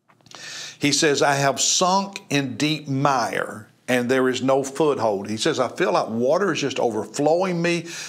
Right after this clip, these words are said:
and I'm stuck in the mud at the bottom of that pond, and I'm just sinking down." He said in verse two, "I have come into deep waters, and a flood overflows me."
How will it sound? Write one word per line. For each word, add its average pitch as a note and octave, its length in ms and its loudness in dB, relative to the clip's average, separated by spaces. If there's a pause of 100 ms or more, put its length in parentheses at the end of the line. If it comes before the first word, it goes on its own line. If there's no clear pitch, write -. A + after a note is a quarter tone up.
(120)
and A2+ 120 0
I'm G2+ 120 -4
stuck - 680 0
in B2+ 140 -2
the A2 80 -2
mud D3 640 2
at - 140 -4
the G2+ 80 -8
bottom C#3 600 2
of B2+ 140 -2
that A#2 300 -4
pond, C#3 400 0
and B2 80 2
I'm G2 100 -2
just A2 320 -2
sinking C3 560 -2
down." F#2 520 -6 (840)
He B2+ 120 -2
said D3 280 4
in C3 100 2
verse C3 220 2
two, C#3+ 200 2
"I C3 100 4
have B2 260 0
come F3 300 0
into C#3 260 0
deep A#2 480 -4
waters, C3 560 2
and A#2 180 -4
a G#2 80 -4
flood E3 760 2
overflows C3 840 0
me." E2 340 -10